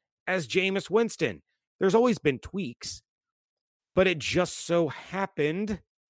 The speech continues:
that Bruce Arians has had some big armed quarterbacks. Now, I don't believe Teddy Bridgewater has a weak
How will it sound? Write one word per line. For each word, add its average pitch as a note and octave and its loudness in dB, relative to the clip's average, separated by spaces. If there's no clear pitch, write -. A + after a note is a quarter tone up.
that E3 2
Bruce F#3 2
Arians F3 0
has D3 -6
had D#3 -4
some E3 -6
big B2+ -4
armed A2+ -8
quarterbacks. B2 -4
Now, B2 -10
I C3+ 0
don't D3 2
believe G#2+ -2
Teddy A#2 -2
Bridgewater F#2 -8
has F#2 -12
a E2 -10
weak A#2 -2